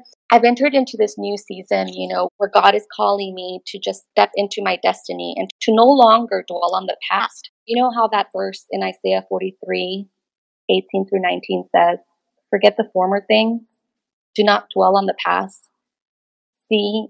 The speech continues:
I am doing a new thing. Now it springs up. Do you not perceive it? I am making a way in the wilderness and streams in the wasteland." So as people are listening to my story,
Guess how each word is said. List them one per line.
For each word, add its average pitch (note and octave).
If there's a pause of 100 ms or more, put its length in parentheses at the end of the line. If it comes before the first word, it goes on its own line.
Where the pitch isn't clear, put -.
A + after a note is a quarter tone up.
(120)
I F#3+
am F#3
doing F#3+
a F#3
new -
thing. F#2+ (580)
Now A3
it G3+
springs G3+
up. F3+ (340)
Do G3+
you F#3+
not F#3+
perceive F#3
it? - (640)
I A3+
am G3+
making F#3+
a F3+
way F#3+
in G#3
the G3+
wilderness F3+ (200)
and F#3+
streams F#3+ (120)
in F3 (100)
the F3
wasteland." F3+ (920)
So G#3 (280)
as F3+
people G3
are G3
listening F#3+
to F#3+
my F3+
story, G3+